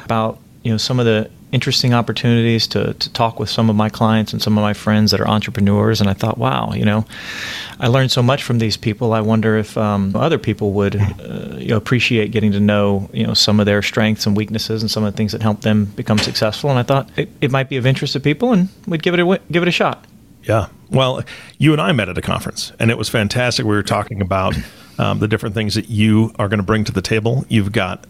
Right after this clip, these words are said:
Speaker 2: amazing guests lined up. We're not gonna give out any of those guest names yet, but that's coming down the pipe for the audience. Um, but today is all about you. So let's dive in. Uh,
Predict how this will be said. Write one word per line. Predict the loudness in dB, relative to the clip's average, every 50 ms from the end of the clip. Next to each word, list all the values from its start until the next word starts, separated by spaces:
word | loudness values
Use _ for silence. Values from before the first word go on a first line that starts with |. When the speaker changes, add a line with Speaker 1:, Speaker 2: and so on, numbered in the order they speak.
| -8 0
Speaker 2:
amazing | 2 2 4 4 2 2 2 0 0 2
guests | 0 0 0 -2 -2 0
lined | 0 2 4 4 4
up. | 2 2 0
We're | 0 0
not | 0 0 0
gonna | 0 0 0 0 -2 -4 -2
give | -2 0 0
out | 0 0 0
any | 0 0
of | 0
those | 0 0 0
guest | 0 0 0 0 0
names | 0 0 2 2 2
yet, | 2 2 2 0 -2
but | -2 -4 -4 -4 -12 -18 -20 -20 -8
that's | -6 -4 -4 -4
coming | -2 -2 0 0 0
down | 0 -2
the | -2 -4
pipe | -2 -4 -4 -4 -2
for | 0 0
the | 2 2
audience. | 2 0 -2 -2 -4 -4 -6 -8 -12 -18 -20 -20 -20 -10 -6
Um, | -4 -2 -2 0 0
but | 0 0
today | 0 0 2 2
is | 2 2
all | 0 -2 -2
about | -2 -4 -4 -6
you. | -6 -10 -10 -14 -12 -8
So | -2 0 2
let's | 2 2 0 0
dive | 0 0 0 0 0 0
in. | 0 -2 -2 -4 -8 -12 -20 -20 -20 -20 -20 -8 -6
Uh, | -6